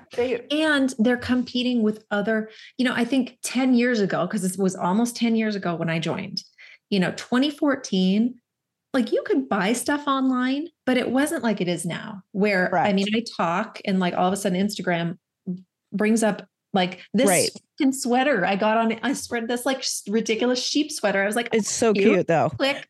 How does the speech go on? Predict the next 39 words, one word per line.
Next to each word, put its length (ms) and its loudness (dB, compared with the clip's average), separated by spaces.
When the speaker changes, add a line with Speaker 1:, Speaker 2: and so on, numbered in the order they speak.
Speaker 3:
<laughs> 260 2
Speaker 2:
right? 400 4
Like, 240 0
stuff, 280 -4
if 120 -2
I'm 180 2
thinking 320 0
of 100 2
it, 160 0
stuff 300 -2
shows 240 2
up. 160 0
I'm 100 2
like, 200 0
"Easy, 480 0
easy 160 0
peasy," 340 0
comes 200 0
right 140 0
to 100 -8
my 60 2
house. 180 0
It 80 2
wasn't 420 0
like 220 0
that 120 -2
in 100 -4
twenty 260 -2
fourteen. 440 -6
Speaker 1:
No. 160 -12
Speaker 3:
Right. 140 2
Speaker 2:
There 100 4
still 420 0
were 140 2
a 60 4
lot 200 2
of 80 -4
home 380 2
parties 640 0